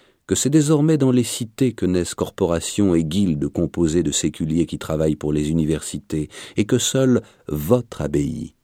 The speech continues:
renouvelle de jour en jour, que dis-je, porte à des sommets toujours plus hauts les gloires de votre ordre.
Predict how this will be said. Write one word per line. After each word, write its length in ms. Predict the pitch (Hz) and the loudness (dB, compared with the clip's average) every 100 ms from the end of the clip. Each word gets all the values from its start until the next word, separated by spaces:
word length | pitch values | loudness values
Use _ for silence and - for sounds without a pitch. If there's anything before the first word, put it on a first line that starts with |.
| _ - | _ -8
renouvelle 640 | 73 76 78 76 80 76 | -2 0 2 0 0 -2
de 120 | 71 73 | -2 -2
jour 280 | 73 101 | -2 0
en 160 | 101 92 | 0 0
jour, 480 | 87 101 87 73 - | 0 -2 -2 -2 -4
que 100 | - | -8
dis-je, 560 | - 62 - - - - _ _ _ _ _ _ _ _ _ _ | -6 -8 -10 -16 -20 -20 _ _ _ _ _ _ _ _ _ _
porte 380 | 101 107 - - | 2 2 -2 -2
à 80 | 87 | 0
des 140 | 92 | 0
sommets 580 | - - 104 92 95 92 | 0 -2 0 0 0 -2
toujours 540 | - 127 131 127 - | -2 -4 -2 -4 -6
plus 240 | - 95 95 | -6 -2 0
hauts 200 | 87 - _ | 0 -6 _
les 120 | - 71 | -8 -8
gloires 460 | 78 78 69 67 | -6 -6 -6 -8
de 80 | - | -10
votre 260 | 71 - - | -10 -12 -10
ordre. 580 | 62 50 - - - | -10 -12 -16 -20 -20